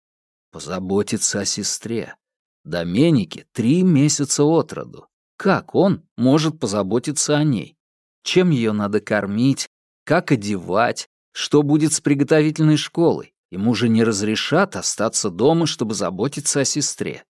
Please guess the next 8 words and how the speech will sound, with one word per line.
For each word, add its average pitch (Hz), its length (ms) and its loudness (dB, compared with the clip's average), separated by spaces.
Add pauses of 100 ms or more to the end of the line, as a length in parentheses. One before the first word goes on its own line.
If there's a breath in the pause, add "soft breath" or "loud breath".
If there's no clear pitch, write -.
(760)
С 82 180 -8
грустной 190 520 0
усмешкой 165 540 0
он 151 100 4
вспомнил, 135 600 2
какое 131 500 0
почувствовал 101 680 -4
облегчение, 135 800 0